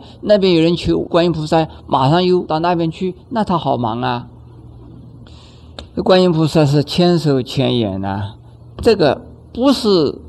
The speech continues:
真正的有千个手、千个眼。如果说观世音菩萨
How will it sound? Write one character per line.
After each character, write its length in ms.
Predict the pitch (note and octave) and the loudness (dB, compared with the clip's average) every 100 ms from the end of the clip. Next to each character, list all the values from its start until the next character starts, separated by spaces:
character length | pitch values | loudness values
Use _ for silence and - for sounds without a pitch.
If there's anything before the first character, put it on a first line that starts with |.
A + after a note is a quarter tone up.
| - - | -20 -2
真 200 | G#3+ F#3+ | 0 2
正 140 | F3+ | 2
的 100 | D#3 | 4
有 100 | D3 | 4
千 340 | C#3+ - F#3+ F3+ | 2 0 0 2
个 100 | D#3 | 0
手、 320 | - F2 A2 | 0 -2 -2
千 300 | - D#3+ E3 | -2 -4 -2
个 100 | D#3 | -4
眼。 360 | G2 D#2 D#2 - - - - - - | -4 -8 -12 -14 -20 -20 -20 -20 -14
如 180 | - G3+ | -2 2
果 140 | G#3 F#3+ | 2 2
说 160 | G3+ | 0
观 300 | F#3+ A3+ G#3+ | 2 2 2
世 120 | G#3+ | 2
音 120 | G#3+ F#3 | 0 0
菩 140 | F#3+ | -2
萨 180 | F#3 | -2